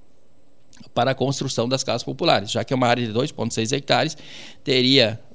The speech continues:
um, um, seria um local, eh, com todas as condições, né, para, para receber essas casas, e esse centro de eventos, ele poderia ser utilizado como um centro comunitário para essas famílias.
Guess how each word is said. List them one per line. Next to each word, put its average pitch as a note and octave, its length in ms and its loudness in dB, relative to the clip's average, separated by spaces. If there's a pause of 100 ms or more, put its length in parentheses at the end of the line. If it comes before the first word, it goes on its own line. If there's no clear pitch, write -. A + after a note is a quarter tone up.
um, A2 380 -2
um, G#2+ 60 -6
seria A#2 260 0
um A#2+ 80 2
local, A2 540 2 (160)
eh, G#2+ 160 -4
com C3+ 160 0
todas B2 280 0
as A#2+ 120 -2
condições, D3 580 -2 (500)
né, A2+ 220 -2
para, A2+ 300 0
para A#2+ 140 2
receber C#3 720 2
essas C3+ 340 0
casas, D3 480 0 (320)
e D#3+ 200 4
esse G3+ 280 4
centro D#3+ 320 2
de D3 80 2
eventos, A2+ 540 0
ele E3 440 6 (560)
poderia C#3 440 4
ser D#3 120 0
utilizado D3+ 600 0
como G3 440 0
um F#3+ 300 -2
centro F#3+ 380 0
comunitário G#3 680 0
para B2+ 220 0
essas D3+ 240 -2
famílias. - 460 -2